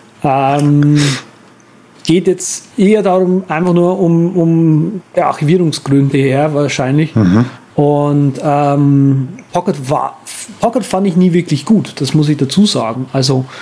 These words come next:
Speaker 2: Ich auch
Speaker 1: äh,
Speaker 2: nicht. Kann ich auch dazu sagen.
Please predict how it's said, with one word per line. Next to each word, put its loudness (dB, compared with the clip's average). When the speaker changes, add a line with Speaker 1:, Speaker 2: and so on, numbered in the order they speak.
Speaker 2:
Ich -2
auch 0
Speaker 1:
äh, 0
Speaker 2:
nicht. -4
Kann 0
ich 0
auch 0
dazu -2
sagen. -2